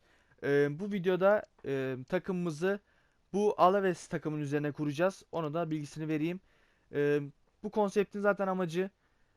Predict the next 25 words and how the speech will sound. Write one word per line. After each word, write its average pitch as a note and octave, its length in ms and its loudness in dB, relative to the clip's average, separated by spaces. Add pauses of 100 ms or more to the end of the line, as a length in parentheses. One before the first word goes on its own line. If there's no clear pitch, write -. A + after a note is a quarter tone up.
(180)
her G#3 240 4
takımdan F3+ 380 -2
bir G3+ 80 4
oyuncu D#3+ 280 2
alıp F3 180 0 (220)
bir G3+ 160 -2
takıma E3+ 380 -4
kuracağız E3+ 360 -2
ve F3+ 60 0
İspanya'da D#3+ 560 0
Şampiyonlar E3+ 500 -2
Ligi'nde D3 220 -4
ve D#3+ 100 -2
İspanya E3+ 360 -4
Kupası'nda, D3 540 -4
Kral C#3 280 -2
Kupası'nda B2 420 -8
yani, C3+ 300 -4 (520)
e, C#3 240 -2
başarılı F3+ 360 -2
olabilecek F3+ 540 -2
mi? F3+ 240 -8
Önemli E3 340 -2
olan E3 280 -2
bu. E3+ 180 -2